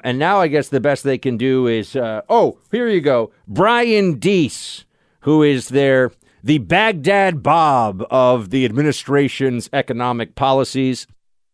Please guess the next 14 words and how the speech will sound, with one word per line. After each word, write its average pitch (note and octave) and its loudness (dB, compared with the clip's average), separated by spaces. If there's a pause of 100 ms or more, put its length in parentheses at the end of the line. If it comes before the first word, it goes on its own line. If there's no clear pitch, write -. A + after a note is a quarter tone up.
(420)
Here C4+ 2
he A#3+ 4
is G#3 4
saying, F3 0
"Our F#3 -2
policies D3+ -2
are F2+ -12
making A2 -4
the F2+ -8
difference." F#2+ -8
Sure A#3 -4
they C4 -2
are, F#3+ -10
buddy. G2+ -12